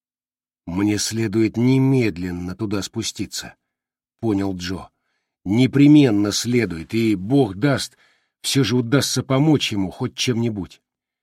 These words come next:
Он начал поспешно собирать в кучу знакомый ему уже набор аквалангиста. Маску и ласты, грузы, фонарь и факел, полностью заправленный кислородный баллон.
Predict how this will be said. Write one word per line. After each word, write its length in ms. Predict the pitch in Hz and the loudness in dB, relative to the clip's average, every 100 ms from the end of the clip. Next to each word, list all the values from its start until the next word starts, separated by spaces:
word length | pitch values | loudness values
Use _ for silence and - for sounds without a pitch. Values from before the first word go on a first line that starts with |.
| _ _ _ _ _ _ - | _ _ _ _ _ _ 0
Он 220 | 139 135 | 4 6
начал 360 | 143 131 139 - | 4 2 0 0
поспешно 500 | 135 - 165 - 147 | -4 0 0 0 -2
собирать 480 | - 123 139 143 | 0 2 2 0
в 140 | - - | -4 -10
кучу 580 | - 185 - 95 - _ _ _ _ - | -2 0 0 -8 -12 _ _ _ _ -8
знакомый 680 | 92 127 131 165 175 160 | -2 0 0 2 4 6
ему 360 | 143 139 151 156 | 6 6 4 4
уже 220 | 135 139 | 2 2
набор 420 | 131 123 139 151 147 | 2 2 4 2 0
аквалангиста. 1000 | 127 - 135 147 143 127 - - 78 _ _ _ _ _ _ _ _ _ | -6 -2 -2 0 0 -2 -4 -8 -18 _ _ _ _ _ _ _ _ _
Маску 500 | 98 120 151 - 127 | 0 2 2 0 0
и 60 | 113 | 2
ласты, 580 | 113 127 - - 107 - _ _ | 2 0 0 -6 -8 -10 _ _
грузы, 640 | 104 120 139 120 98 113 98 _ _ _ | -4 2 4 4 2 -2 -4 _ _ _
фонарь 380 | 123 127 143 127 | 2 6 6 4
и 40 | |
факел, 580 | - 127 123 - 120 95 _ _ _ | 2 -2 -2 -2 -4 -6 _ _ _
полностью 540 | - 147 135 131 - 117 | 2 4 6 4 0 -2
заправленный 640 | 113 - 127 131 131 123 | -4 -2 0 4 4 2
кислородный 600 | 107 113 113 110 117 113 | 0 -4 -2 -2 0 -2
баллон. 500 | 110 117 110 90 - | 0 -2 -2 -4 -12